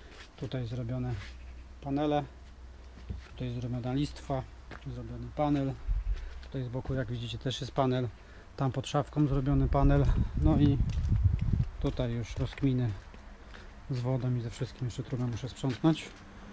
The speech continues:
ale zaczyna to już jakoś wyglądać, coś tutaj się zaczyna tworzyć i myślę, że coś,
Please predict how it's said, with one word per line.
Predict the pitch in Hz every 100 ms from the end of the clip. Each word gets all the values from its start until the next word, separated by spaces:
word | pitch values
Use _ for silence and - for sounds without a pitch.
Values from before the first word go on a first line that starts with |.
| - - -
ale | 131 131
zaczyna | 127 - 135 120
to | 131
już | 127 -
jakoś | 127 127 117 - 143 131
wyglądać, | 120 127 135 117 101 -
coś | - 104 -
tutaj | 110 131 110
się | 135 131 113 - - - - -
zaczyna | 131 139 - 139
tworzyć | 123 - 147 135 139 - - - - -
i |
myślę, | 147 131 - 127
że | 117
coś, | - 127 -